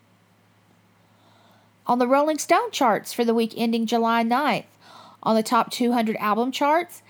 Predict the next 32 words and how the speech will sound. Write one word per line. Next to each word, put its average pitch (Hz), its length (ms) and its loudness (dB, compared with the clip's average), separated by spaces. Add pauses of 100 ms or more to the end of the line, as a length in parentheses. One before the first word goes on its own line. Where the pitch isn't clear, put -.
(240)
Seven 262 560 0 (200)
is 226 140 -4
number 202 240 2
one 208 280 2
thirty-three 226 760 0 (320)
with 202 140 -4
four 339 260 2
point 302 300 -2
three 262 200 -2
thousand 226 520 0
album 190 400 -2
units. - 560 -14 (1700)
On 196 100 0
the 220 120 2
Artist 233 360 0
five 247 200 2
hundred 320 360 -2
this 214 200 -4
week, 175 240 -2 (220)
which 202 400 -2
tracks - 400 -4
this - 260 -12
week's 214 440 -4 (180)
most 214 300 -2
streamed 220 440 -4
artists, 233 560 -4 (680)
B 233 140 -2
T - 180 -2
S 240 220 0
is 226 80 -6
number 202 180 0
forty-nine 180 800 -2